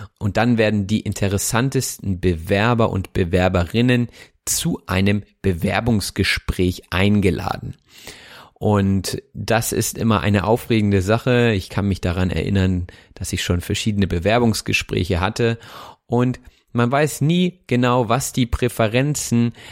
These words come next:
der Arbeitgeber sind und man weiß oftmals nicht genau, was man sagen soll. Denn man muss definitiv vorsprechen bei so einem Bewerbungsgespräch. Also man kann sagen,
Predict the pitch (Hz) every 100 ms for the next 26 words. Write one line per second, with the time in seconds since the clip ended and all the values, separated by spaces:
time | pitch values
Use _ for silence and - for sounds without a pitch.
0 | 98 120 110 107 101 101 - 104 110 95
1 | - - 101 95 92 90 87 104 151 190
2 | - - - - - 104 104 - - 107
3 | 107 104 113 - - - - 113 110 123
4 | 135 - 113 107 104 107 107 _ 101 98
5 | 117 - 113 107 104 90 101 123 156 139
6 | 104 92 - - - _ - 110 127 143
7 | - 107 107 123 135 - - _ - 127
8 | 127 123 110 - 107 110 - - - 123
9 | 135 156 - - 95 98 - 85 85 85
10 | 85 - - 87 87 85 85 87 - 95
11 | - - - - 107 107 90 90 90 -
12 | 90 95 90 87 92